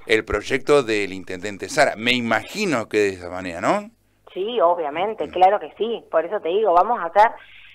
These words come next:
Speaker 2: si los vecinos nos acompañan, vamos a ser concejales oficialistas. Vamos a hacer un nexo entre los vecinos y el Ejecutivo para cum-, cumplir con los deseos y las necesidades de los vecinos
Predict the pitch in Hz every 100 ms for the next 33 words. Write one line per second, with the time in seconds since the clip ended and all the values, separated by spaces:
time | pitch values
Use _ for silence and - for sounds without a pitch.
0 | _ 190 190 190 190 269 247 196 180 175
1 | 190 269 285 233 170 - 190 208 175 185
2 | 202 196 165 185 196 180 156 160 165 -
3 | 156 - _ _ _ _ _ _ _ _
4 | _ _ 185 220 202 202 214 208 214 226
5 | 262 247 175 170 175 233 247 190 170 -
6 | 165 220 233 247 254 - - _ _ 196
7 | 226 262 277 - 165 - - - - -
8 | 165 160 233 240 190 165 160 240 190 160
9 | 156 190 214 208 170 214 240 262